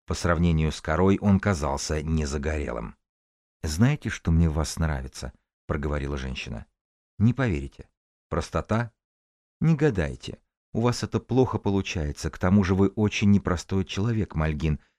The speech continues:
хотя и очень открытый. Вы интересный собеседник, прекрасный специалист, хороший организатор,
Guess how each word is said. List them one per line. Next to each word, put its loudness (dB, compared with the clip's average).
хотя 4
и 2
очень 2
открытый. -4
Вы 4
интересный 2
собеседник, -2
прекрасный 0
специалист, -2
хороший -2
организатор, 0